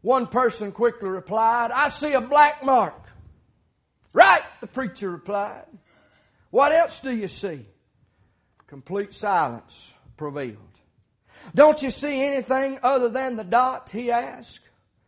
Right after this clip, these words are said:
A chorus of no's came before the audience. "I'm really surprised," the preacher commented. "You have completely overlooked the most important thing of all, the sheet of paper."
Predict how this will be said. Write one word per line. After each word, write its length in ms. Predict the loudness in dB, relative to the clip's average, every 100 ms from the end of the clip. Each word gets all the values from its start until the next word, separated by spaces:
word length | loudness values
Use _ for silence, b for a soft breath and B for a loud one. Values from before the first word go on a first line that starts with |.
| _ _ _ _
A 80 | -18
chorus 580 | -6 2 2 4 0 -4
of 160 | -8 -4
no's 760 | 0 2 2 0 -4 -8 -14 -10
came 340 | -8 -8 -8
before 260 | -10 -6 -4
the 100 | 0
audience. 720 | 0 -2 -6 -18 -20 -20 -20 _ _ _ _ _ _ _ _ _ _ _ _ -8
"I'm 240 | -6 0
really 240 | 0 0
surprised," 880 | -6 -10 -2 0 0 -2 -8 -16 -20
the 60 | -18
preacher 340 | -14 -14 -16
commented. 640 | -12 -10 -10 -14 -18 -20 -20 _ _ _ _ _ b b b
"You 160 | -2 -2
have 160 | -2 -2
completely 680 | -4 -2 -2 -2 -2 -2
overlooked 640 | 2 2 2 2 4 2 -2
the 80 |
most 320 | -6 -4 -6 -10
important 480 | -6 -4 -4 -6
thing 220 | -10 -8 -6
of 100 | -2
all, 500 | 0 -2 -6 -16 _ _ _ _ _ _ _ _ -20
the 120 | -18
sheet 260 | -14 -14
of 140 | -14 -14
paper." 360 | -14 -14 -20